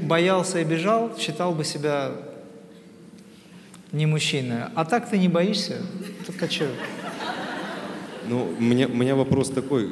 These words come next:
Speaker 2: Как правильно вот с точки зрения моей, ну, моей вообще задачи, да, ну, души? Как,
Speaker 1: С
Speaker 2: как
Speaker 1: точки зрения твоей задачи души, по большому счёту, э,
Speaker 2: Неоднозначно.
Speaker 1: важно, важно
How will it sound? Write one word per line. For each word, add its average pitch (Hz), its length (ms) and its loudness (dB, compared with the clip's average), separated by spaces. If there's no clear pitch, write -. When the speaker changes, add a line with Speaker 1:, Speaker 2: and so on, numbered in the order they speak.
Speaker 2:
Как 147 180 -2
правильно 113 400 2
вот 92 120 -2
с - 40 -10
точки 107 300 -4
зрения 101 520 -2
моей, 95 240 -4
ну, 104 180 -2
моей 101 320 0
вообще 92 260 0
задачи, 95 460 0
да, 104 240 2
ну, 92 280 -4
души? 101 400 2
Как, 95 100 -4
Speaker 1:
С - 40 -2
Speaker 2:
как 110 80 2
Speaker 1:
точки 185 260 4
зрения 202 340 6
твоей 185 280 2
задачи 180 440 0
души, 240 580 -2
по 165 80 0
большому 151 420 0
счёту, 135 520 -2
э, 135 400 2
Speaker 2:
Неоднозначно. 143 320 0
Speaker 1:
важно, 170 600 2
важно 165 500 2